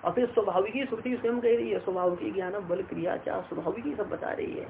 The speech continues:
दूसरा कर्तृत्व सामर्थ्य वगैरह सब कैसा है? "यतो वा इमानि भूतानि जायन्ते", हम्म?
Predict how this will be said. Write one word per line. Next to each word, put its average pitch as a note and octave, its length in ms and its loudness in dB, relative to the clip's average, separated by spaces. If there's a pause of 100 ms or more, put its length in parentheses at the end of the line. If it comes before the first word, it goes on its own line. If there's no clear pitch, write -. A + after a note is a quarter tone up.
(580)
दूसरा G3 220 -2
कर्तृत्व G3+ 440 -2
सामर्थ्य G3+ 380 -2
वगैरह G#3+ 240 4
सब - 200 -2
कैसा A3+ 280 4
है? G3 220 2 (520)
"यतो G3 360 6
वा A#3 100 8
इमानि A3+ 320 2
भूतानि G#3+ 380 2
जायन्ते", C4 580 6 (480)
हम्म? C#4 200 4